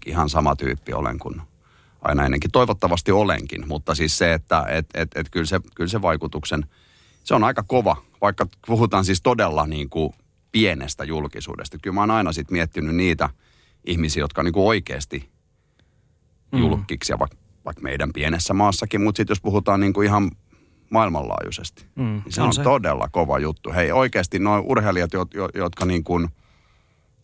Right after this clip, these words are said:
Speaker 1: on vielä nuorempia kuin, kuin sitten esimerkiksi vaikka tällä alalla, kun yleensä ollaan siinä parinkympin päälle, ollaan jo niin kuin aikuistumassa jollain tapaa ehkä,
Speaker 2: Mm.
Speaker 1: niin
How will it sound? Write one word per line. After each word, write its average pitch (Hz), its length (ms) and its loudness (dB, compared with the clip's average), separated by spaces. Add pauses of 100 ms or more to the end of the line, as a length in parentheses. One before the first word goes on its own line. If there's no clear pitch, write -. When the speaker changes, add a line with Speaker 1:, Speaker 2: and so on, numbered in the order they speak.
(120)
Speaker 1:
on 90 280 4 (600)
vielä 117 280 4
nuorempia 82 760 0
kuin, 82 320 -2 (160)
kuin 82 200 -4
sitten 85 300 -4
esimerkiksi 82 280 -4
vaikka 82 200 -2
tällä 87 340 2
alalla, 80 300 0
kun 80 220 -2
yleensä 80 400 0
ollaan 80 320 2
siinä 82 240 0 (460)
parinkympin 80 760 -2 (840)
päälle, 78 380 0 (140)
ollaan 85 280 0
jo 85 80 0
niin 85 120 -2
kuin 85 140 -4 (140)
aikuistumassa 92 920 0
jollain 73 380 0
tapaa 76 320 0
ehkä, 80 420 -2 (260)
Speaker 2:
Mm. 95 300 -4 (220)
Speaker 1:
niin 80 280 -4